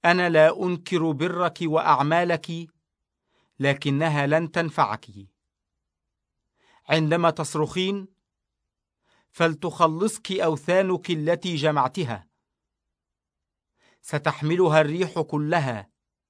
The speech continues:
ونفخة هواء ستطيرها.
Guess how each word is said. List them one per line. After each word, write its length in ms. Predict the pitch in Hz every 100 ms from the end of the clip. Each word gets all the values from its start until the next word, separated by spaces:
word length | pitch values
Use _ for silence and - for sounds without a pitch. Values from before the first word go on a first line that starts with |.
| _ _ _ _ _ _ 135
ونفخة 580 | 147 185 208 - 170 170
هواء 680 | 143 143 143 160 165 160
ستطيرها. 1160 | 156 165 156 165 170 160 143 120 101 104 98